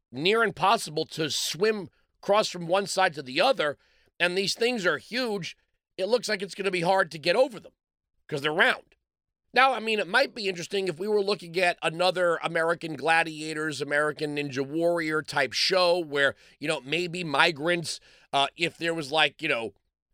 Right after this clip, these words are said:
spinning tennis rackets or swinging punching bags, if you could, like, run across them and get to the other side and hit the buzzer, m-,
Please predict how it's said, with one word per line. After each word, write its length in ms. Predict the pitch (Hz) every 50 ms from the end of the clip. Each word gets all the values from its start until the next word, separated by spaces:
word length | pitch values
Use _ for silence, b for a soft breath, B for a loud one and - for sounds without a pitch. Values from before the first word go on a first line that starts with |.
| _ _ _
spinning 540 | - - - - - 202 202 202 190 175 147
tennis 360 | - - 185 190 185 - -
rackets 760 | 160 180 175 170 160 - 165 175 165 - - - - - - _ _ _ _ _
or 160 | - 131 143 120
swinging 600 | - - - - 175 202 202 196 190 180 170 -
punching 420 | - 190 190 175 - 180 180 175
bags, 560 | 160 175 175 185 180 175 180 175 151 - - b b b b b b
if 140 | - 147 120
you 120 | 135 151
could, 160 | - 156 165 135
like, 300 | 120 135 160 147 110 _ _ _ _ _
run 280 | 120 127 170 190 190 190
across 480 | 170 _ - - 185 185 185 175 -
them 300 | 180 180 180 175 175 143 _ _ _ _ _ -
and 160 | 127 127 120
get 140 | 165 - -
to 80 | 180
the 180 | 180 170 170 165
other 160 | 175 175 185
side 380 | 156 - - 180 175 180 180 170
and 100 | 143 - _
hit 240 | - 185 202 -
the 60 | - -
buzzer, 460 | 202 180 175 175 160 143 175 180 - 107
m-, 180 | 107 214 214